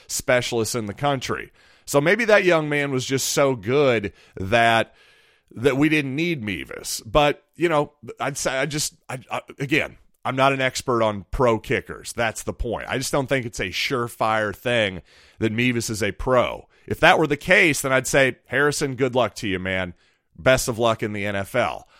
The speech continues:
I think if you're Missouri, though, offer him a decent amount of money, an offer that at least makes him think a little bit about coming out. That's definitely what I would do if I were in charge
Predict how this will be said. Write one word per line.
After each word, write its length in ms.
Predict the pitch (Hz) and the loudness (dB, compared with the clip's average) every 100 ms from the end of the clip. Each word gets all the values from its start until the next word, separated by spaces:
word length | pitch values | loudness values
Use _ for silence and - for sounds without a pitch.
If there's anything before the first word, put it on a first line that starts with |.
| _ _ | _ _
I 120 | - 151 | -4 -2
think 160 | 165 | -2
if 120 | 139 | -2
you're 120 | 131 131 | -2 -2
Missouri, 460 | 113 107 131 147 | -2 0 2 2
though, 360 | 139 143 143 147 _ _ | 4 4 4 0 _ _
offer 340 | - 123 139 143 | -2 -2 2 0
him 140 | 143 | 0
a 20 | |
decent 400 | 127 131 135 143 | -2 -2 0 -2
amount 300 | 131 123 123 | -2 0 0
of 60 | 110 | 0
money, 440 | 113 131 131 131 - _ - | -2 -2 -2 -6 -10 _ -10
an 100 | 107 | -2
offer 340 | 117 127 131 | 0 2 2
that 120 | 123 | 2
at 100 | 110 | 0
least 540 | 104 113 104 143 190 151 | -4 -10 -6 -4 -2 -2
makes 300 | 147 135 151 | -2 -2 -4
him 120 | 117 | -4
think 360 | - 139 131 123 | -2 -2 -2 -2
a 80 | |
little 240 | 95 95 90 | -2 -2 -2
bit 200 | 92 90 | -2 -2
about 300 | 85 90 - | 0 -2 -2
coming 380 | 113 98 87 87 | -4 -4 -4 -6
out. 260 | 57 - | -6 -6
That's 240 | 104 113 - | -4 -4 -2
definitely 440 | 107 101 104 85 | -4 -4 -6 -6
what 120 | 87 | -2
I 160 | 87 80 | -2 -2
would 160 | 78 | -6
do 200 | 73 78 | -8 -8
if 120 | 73 95 | -6 -2
I 160 | 90 | -2
were 140 | 82 69 | -2 -6
in 100 | 76 | -8
charge 580 | 101 78 69 69 - | -6 -4 -6 -10 -14